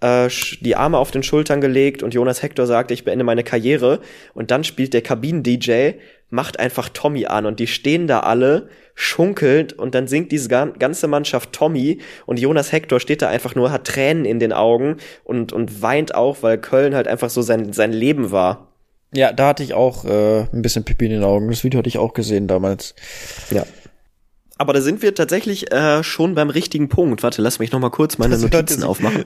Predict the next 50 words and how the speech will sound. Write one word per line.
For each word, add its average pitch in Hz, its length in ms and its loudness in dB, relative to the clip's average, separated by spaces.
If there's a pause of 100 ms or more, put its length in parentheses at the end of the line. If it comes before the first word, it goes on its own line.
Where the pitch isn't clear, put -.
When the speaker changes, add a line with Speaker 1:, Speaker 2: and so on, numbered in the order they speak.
(100)
Speaker 2:
das 139 180 -2
hörte 143 320 0
sich 135 220 -8
so 143 140 -2
fake 143 360 -2
an, 123 140 0
ich 120 120 -4
glaube, 127 240 2
der 123 140 2
Übergang. 127 500 0 (240)
Wir 127 140 4
hatten 147 180 2
grad 139 180 2
so 147 80 0
zwanzig 143 340 0
Sekunden, 147 380 0
wo 131 140 2
wir 131 80 4
so, 127 160 4
„Hm, 135 440 0
und 117 200 2
jetzt? 143 340 2
Was 127 160 0
machen 117 380 -2
wir 185 100 2
jetzt?“ - 400 0
Und 165 140 0
dann, 160 180 4 (180)
<laughs> 175 200 -14
das 135 140 0
sind 160 100 -2
immer 165 180 2
diese 156 220 2
Übergänge, 156 640 2
wo 151 60 0
man 147 140 2
sich 139 120 -6
so 139 100 0
denkt, 135 260 0
„Hä, 123 220 6
das - 160 2
hat 120 140 -2
doch 120 120 0
jetzt 110 220 -6
gar 123 220 4
nicht 160 160 0
zum 143 160 0
Satz 131 240 -2
davor 135 340 0
gepasst.“ 95 400 -4